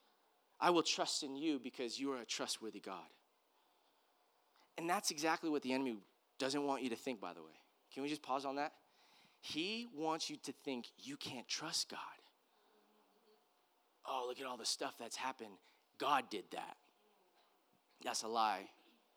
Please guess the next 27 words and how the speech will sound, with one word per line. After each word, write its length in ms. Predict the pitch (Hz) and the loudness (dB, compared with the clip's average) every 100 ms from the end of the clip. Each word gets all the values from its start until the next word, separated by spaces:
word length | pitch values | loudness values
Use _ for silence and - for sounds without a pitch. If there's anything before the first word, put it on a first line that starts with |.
| _ _ _ _ _ _ _ _ _ - - | _ _ _ _ _ _ _ _ _ -12 -4
"Oh, 40 | |
you 80 | 160 | -4
can't 200 | 180 190 | 0 2
really 160 | 180 156 | 4 4
trust 400 | - 175 165 170 | 6 6 4 2
in 120 | 147 | 4
God. 320 | 143 139 123 | 8 8 6
You 60 | 117 | 2
can't 180 | 190 | -2
really 140 | 170 160 | 2 2
be 100 | 143 | 2
faithful. 500 | - 151 143 - 120 | 2 2 2 -2 -6
You 100 | 127 | -6
can't 220 | - 160 | -4 0
really 180 | 151 147 | 2 2
be 100 | 139 | 2
reliable 540 | 123 123 139 143 131 | 2 6 8 8 4
because, 340 | 120 - 117 - - - - - | -6 -6 -8 -8 -16 -20 -20 -4
like, 160 | 131 | -2
God's 260 | 120 156 156 | 6 6 8
not 200 | 151 135 | 2 2
gonna, 180 | 135 131 | 0 0
like, 180 | 120 113 | 0 0
come 200 | - 120 | -6 -4
through 240 | - 214 | 4 4
for 160 | 214 131 | 4 -4
you. 240 | 104 90 | -4 -6